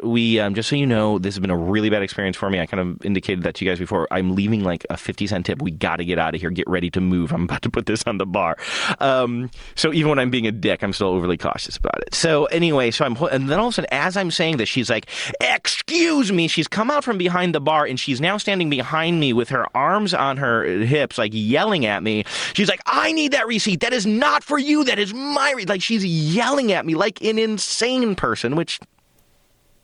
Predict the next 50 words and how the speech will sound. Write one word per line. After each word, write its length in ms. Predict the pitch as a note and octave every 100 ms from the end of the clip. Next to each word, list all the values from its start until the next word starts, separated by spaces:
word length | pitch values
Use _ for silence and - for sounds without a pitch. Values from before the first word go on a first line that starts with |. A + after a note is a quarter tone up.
| -
I 240 | C#3+ D3 C#3+
think 160 | C#3+
that's 140 | B2 A#2+
where 100 | A2
the 80 | A2
story's 300 | - A2+ G#2+
going. 240 | B2+ E2
I 20 |
think 160 | F2+ A2
she's 160 | G#2+
an 80 | A2+
insane 320 | G#2+ G#2 A#2+
person. 300 | A#2 E2 F2+ - - - -
And 120 | - D3+
I'm 140 | C#3
like, 200 | C#3+ B2+
and 100 | C#3+
I 120 | D3
turn 220 | G3 G#3 F#3+
around, 300 | D#3+ D3 A#2+
I'm 140 | G#2+
holding 240 | C3 C3+
both 180 | C3+ C3+
receipts. 380 | B2+ A#2 B2+ -
I'm 80 | G#2+
like, 240 | G#2+ - - - - -
"And 120 | C#3
I'm 220 | B2+ G#2 G2
going 300 | C#3 A#3+ C4+
to 40 |
put 140 | B3+
them 160 | B3 A#3
on 100 | A3+
the 80 | A3
bar 200 | G#3 G#3+
in 80 | G#3+
a 40 |
second. 520 | - F#3 - F#3 - - - - -
I'm 200 | C#3 A#2+
gathering 360 | C3+ F#3 A3+
my 140 | G#3+ G3+
friends. 600 | - F3+ B2+ A2 G2 - - - -
Is 320 | D#3+ C#3 A#2+
that 380 | G#2+ E3+ A#3 - -
okay? 1040 | F3 G3 F#3+ - - D#3+ F#3 A3 B3 C4 A#3 - -
I've 260 | D3+ C#3+ A#2
got 240 | D#3 G#3+ -
them 240 | A3 G#3+
right 460 | G3 C3+ D3 F3 D#3+
here." 600 | - - F3+ C#3 F#2+ D2+